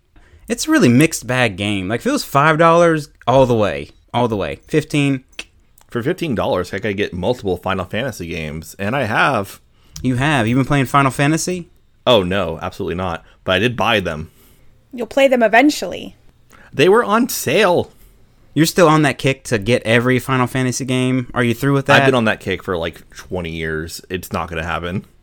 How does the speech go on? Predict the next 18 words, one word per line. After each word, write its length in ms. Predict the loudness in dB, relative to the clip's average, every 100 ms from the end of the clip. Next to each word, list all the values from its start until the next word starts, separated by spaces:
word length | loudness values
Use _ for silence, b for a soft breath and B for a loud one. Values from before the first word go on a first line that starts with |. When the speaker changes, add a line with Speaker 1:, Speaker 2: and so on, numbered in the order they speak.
| _ -2
Speaker 1:
What 120 | 0
did 80 | 0
you 100 | 2
buy? 320 | 6 6 4
Which 200 | 0 -2
ones? 400 | -4 -4 -6 -14 _ _ _
Speaker 2:
Oh, 140 | 2 2
just 180 | -2
seven, 220 | -4 -4 -4
eight, 140 | -8
nine. 300 | -8 -8 -8 -14 _ _
Speaker 1:
Ooh, 320 | -4 -2 -4 -10 -14
seven, 260 | -6 -4 -4
eight, 180 | -4 -4
nine. 420 | -2 -4 -4 -8 -12 _ _ -6
Speaker 3:
Ha, 160 | 0 0
ha, 320 | 0 -2 -2 B B -14 -6
ha. 280 | -6 -6